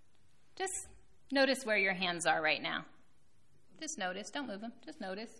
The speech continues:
Did you put them there? Did they? Oh, they did. <laughs>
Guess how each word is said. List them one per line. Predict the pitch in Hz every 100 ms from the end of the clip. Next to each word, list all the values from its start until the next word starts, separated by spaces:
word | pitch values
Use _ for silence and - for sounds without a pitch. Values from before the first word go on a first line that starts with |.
| - - - - - - - - -
Did | 226
you | 247
put | 254 269
them | 285 285
there? | 294 302 - - - - - - - - - - 202 180 180 - - - - - - - -
Did | 233
they? | 196 190
Oh, | 190 165 175
they | 185
did. | 170 165 - - - - - - - - - -
<laughs> | 359